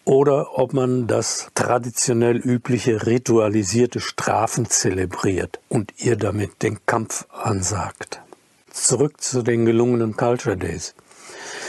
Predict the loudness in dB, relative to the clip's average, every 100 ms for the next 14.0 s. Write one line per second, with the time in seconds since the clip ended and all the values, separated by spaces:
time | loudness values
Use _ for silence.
0 | -12 -4 2 4 2 0 2 2 2 2
1 | 4 4 2 0 0 0 0 -2 -4 -2
2 | 0 2 2 2 0 4 4 4 2 0
3 | -2 -2 -4 2 4 4 2 2 2 2
4 | -2 -2 2 2 2 0 -4 -2 2 4
5 | 2 0 -6 -8 -14 _ _ _ _ _
6 | -4 -4 -2 2 2 2 -4 -8 -2 0
7 | 2 2 2 2 2 2 2 0 0 0
8 | 2 0 -2 -2 0 2 2 0 -4 -8
9 | -2 2 4 2 0 -4 -2 2 2 2
10 | 0 0 0 0 0 2 2 2 0 0
11 | 0 2 2 2 -2 -4 -14 -16 -14 -12
12 | -12 -6 -2 2 2 2 0 0 0 0
13 | 0 -4 -4 -2 0 0 -2 -6 -8 -10